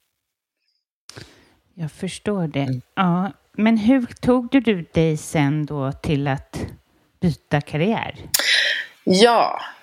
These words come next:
Speaker 2: då efter sommaren så skulle jag komma tillbaka och jag fick jobba halvtid.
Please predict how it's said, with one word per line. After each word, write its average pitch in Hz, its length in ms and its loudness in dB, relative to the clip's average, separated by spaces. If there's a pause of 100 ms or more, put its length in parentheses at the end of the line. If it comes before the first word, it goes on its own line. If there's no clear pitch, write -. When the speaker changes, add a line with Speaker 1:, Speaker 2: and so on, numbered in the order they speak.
(120)
Speaker 2:
då 254 600 6
efter 208 340 2
sommaren 185 500 4
så 190 140 0
skulle 170 240 4
jag 151 100 2
komma 151 200 0
tillbaka 160 880 2
och - 200 -2
jag 151 280 4
fick 143 240 0
jobba 147 520 2
halvtid. 151 1000 2